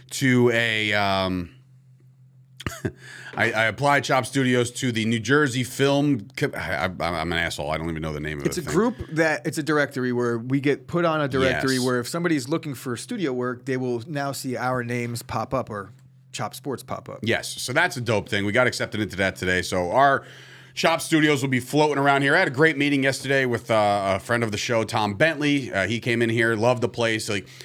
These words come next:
Speaker 1: he d-, some people walk in here, like, even LaCour yesterday, kinda walked in here and was like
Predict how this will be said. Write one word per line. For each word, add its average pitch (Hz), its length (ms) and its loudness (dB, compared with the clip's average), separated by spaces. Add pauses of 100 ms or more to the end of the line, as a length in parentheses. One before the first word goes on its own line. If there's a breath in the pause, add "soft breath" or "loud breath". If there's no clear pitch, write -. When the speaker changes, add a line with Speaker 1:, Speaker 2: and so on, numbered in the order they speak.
(120)
Speaker 1:
he 127 140 0
d-, 120 360 -6
some 185 220 0
people 214 220 0
walk 175 240 2
in 165 160 4
here, 90 340 0
like, 123 200 0
even 262 160 0
LaCour 254 320 4
yesterday, 85 400 -2
kinda 135 180 0
walked 143 240 4
in 156 100 4
here 131 120 4
and 113 80 4
was 98 80 0
like 92 180 0